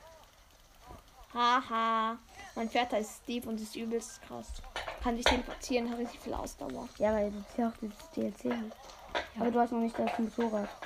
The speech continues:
Speaker 1: Was mit das Motorrad?
Speaker 2: Ja, du hast noch nicht das Motorrad.
Speaker 1: Ach so, ja. Ich bin zu faul, um die ganzen Dinger zu machen.
Speaker 2: Mach aber.
Speaker 1: Warum?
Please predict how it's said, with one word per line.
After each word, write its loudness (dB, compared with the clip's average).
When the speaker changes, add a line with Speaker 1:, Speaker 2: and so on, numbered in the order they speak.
Speaker 1:
Was 0
mit -4
das -4
Motorrad? -6
Speaker 2:
Ja, 12
du 12
hast 12
noch 8
nicht 6
das -2
Motorrad. 6
Speaker 1:
Ach -12
so, 6
ja. 10
Ich -2
bin 4
zu -2
faul, 6
um 2
die 0
ganzen 2
Dinger -2
zu -8
machen. -6
Speaker 2:
Mach 0
aber. 2
Speaker 1:
Warum? -6